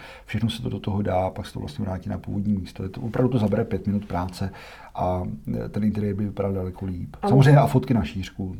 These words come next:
Speaker 1: to je, to na,
Speaker 2: Tak.
Speaker 1: na výšku, to nemá vůbec
Speaker 2: A
Speaker 1: žádný
Speaker 2: musím
Speaker 1: smysl.
Speaker 2: říct, že, že, eh, se nám opravdu stává to, že jakmile ten makléř začne nosit s tím svým,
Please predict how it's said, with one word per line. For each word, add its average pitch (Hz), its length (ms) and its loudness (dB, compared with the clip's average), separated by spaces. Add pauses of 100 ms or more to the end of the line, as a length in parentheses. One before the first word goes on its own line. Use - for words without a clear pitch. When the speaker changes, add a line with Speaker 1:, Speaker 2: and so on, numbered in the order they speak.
Speaker 1:
to 95 80 -8
je, 95 60 -4
to 98 260 -10
na, 104 180 -8
Speaker 2:
Tak. 175 240 -2
Speaker 1:
na 98 60 -4
výšku, 95 300 -8
to 101 180 -8
nemá 95 280 -6
vůbec 92 140 -8
Speaker 2:
A 92 60 -10
Speaker 1:
žádný 214 180 0
Speaker 2:
musím 233 240 2
Speaker 1:
smysl. 240 140 2
Speaker 2:
říct, 226 100 -2
že, 240 160 2
že, 233 160 2 (140)
eh, 226 300 2
se 220 140 -8
nám 226 140 2 (120)
opravdu 226 320 -8
stává 190 420 0
to, 170 280 -2 (320)
že 214 260 4
jakmile 220 420 2
ten 254 120 4
makléř 233 280 4
začne 190 260 -2
nosit 202 320 -2
s - 160 -14
tím 214 240 2
svým, 214 360 0